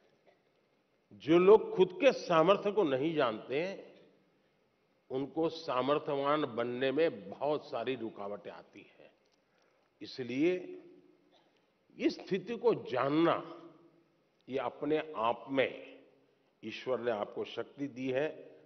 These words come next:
आपके टीचर्स ने शक्ति दी है, आपके परिवार ने शक्ति दी है। और मैं तो चाहूंगा हर माँ बाप से,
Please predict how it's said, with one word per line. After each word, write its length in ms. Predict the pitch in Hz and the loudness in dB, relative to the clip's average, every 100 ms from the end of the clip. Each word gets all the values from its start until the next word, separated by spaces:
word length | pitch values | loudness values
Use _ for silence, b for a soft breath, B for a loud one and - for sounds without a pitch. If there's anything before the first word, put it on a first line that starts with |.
| - | -12
आपके 300 | 101 - - | -10 -8 -10
टीचर्स 560 | - 120 120 156 131 143 | -12 -14 -6 -4 -2 -4
ने 80 | 139 | -6
शक्ति 320 | 131 135 135 | -8 -10 -12
दी 240 | 123 139 | -6 -4
है, 420 | 131 147 143 b b b b - | -2 -4 -6 b b b b -8
आपके 600 | 104 104 - - 107 98 | -4 -4 -4 -4 -2 -2
परिवार 560 | 85 - 101 107 120 131 | -4 -6 -2 0 0 0
ने 140 | 131 107 - 104 - | -2 -4 -14 -20 -10
शक्ति 280 | 123 - 131 | -10 -10 -14
दी 200 | 117 127 | -8 -8
है। 440 | 113 151 - b b - | -6 -8 -12 b b -6
और 120 | 123 | -2
मैं 160 | 120 135 | 2 2
तो 120 | 170 | 0
चाहूंगा 500 | 160 143 165 208 156 | 2 4 4 4 4
हर 100 | 170 | 2
माँ 240 | 190 196 202 | 2 0 -2
बाप 180 | 175 - | -4 -8
से, 280 | - - | -14 -20